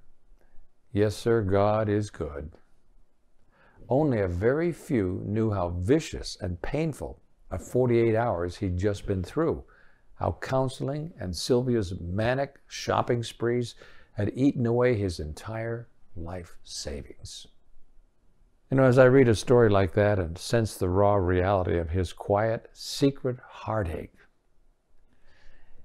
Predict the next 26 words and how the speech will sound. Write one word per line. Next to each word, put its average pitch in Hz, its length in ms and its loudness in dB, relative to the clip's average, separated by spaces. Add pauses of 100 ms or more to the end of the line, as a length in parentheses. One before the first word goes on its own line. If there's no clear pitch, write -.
(200)
it 104 80 2
gives 156 240 4
me 151 100 6
new 139 140 4
appreciation 113 840 2
for 95 140 -4
something 104 500 -4 (140)
Paul 104 300 2
says 113 400 -4
here 80 360 -6
over 90 320 -4
in 87 80 -8
First 98 320 -6
Corinthians 95 500 -4
chapter 85 440 -8
four. 95 540 -2 (920)
Now, 95 200 -6
earlier 156 440 6
in 113 100 2
this 104 180 -2
passage, 87 640 -6
he's 101 180 2
made 127 240 2
the 170 80 0
point 95 380 -2
that 95 180 -2